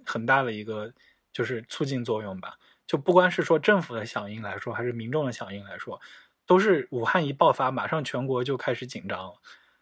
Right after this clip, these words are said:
而欧洲这边的话，真的要等到自己国家爆发了，才会，民众才会开始紧张。在英国的人都在侥幸，就是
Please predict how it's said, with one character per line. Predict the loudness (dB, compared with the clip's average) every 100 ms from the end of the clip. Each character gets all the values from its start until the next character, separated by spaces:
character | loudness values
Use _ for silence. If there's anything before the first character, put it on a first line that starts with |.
| _ 0
而 | 6
欧 | 8
洲 | 8 8
这 | 6
边 | 2 0
的 | 2
话， | 2 0
真 | 0 2
的 | 6
要 | 6
等 | 6 2 2
到 | 4 4 0 -4
自 | -2
己 | -2
国 | 0 0
家 | 4 6
爆 | 6 4
发 | 2 -4
了， | -6
才 | -4 -2
会， | -2 -4
民 | -6
众 | -6 -6
才 | -2
会 | -2
开 | -2
始 | -6 -6
紧 | -12 -12
张。 | -16 -18 _ _ _ _ -20 _ _
在 | 4
英 | 4 4
国 | 4 4
的 |
人 | 0 -2
都 | 0
在 | 0 0
侥 | -2 -4 -4
幸， | -8 -6
就 | -6
是 | -6